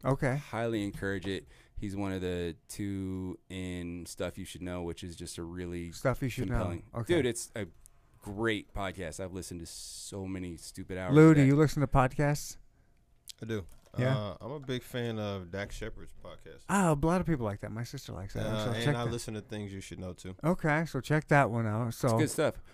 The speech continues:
Speaker 2: Well, so he, he's a very intelligent person. I like how
Speaker 1: Okay.
Speaker 2: he, how he talks. He, he talks like, uh,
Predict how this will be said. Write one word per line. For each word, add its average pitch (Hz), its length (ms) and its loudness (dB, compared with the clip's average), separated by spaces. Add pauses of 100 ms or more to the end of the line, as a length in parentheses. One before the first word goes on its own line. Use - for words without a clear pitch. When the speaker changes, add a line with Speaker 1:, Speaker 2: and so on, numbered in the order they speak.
(100)
Speaker 2:
Well, 175 160 6
so 175 180 2
he, 208 300 -4 (600)
he's 170 260 -2
a 160 40 0
very 147 240 6
intelligent 110 460 0
person. 87 300 -2
I 87 60 -2
like 98 240 0
how 127 100 4
Speaker 1:
Okay. - 180 2
Speaker 2:
he, - 60 -14
how 98 80 -2
he 95 60 -2
talks. 87 340 -2 (180)
He, 107 240 -4
he 101 80 -8
talks 104 280 -2
like, 95 320 -2
uh, 92 200 2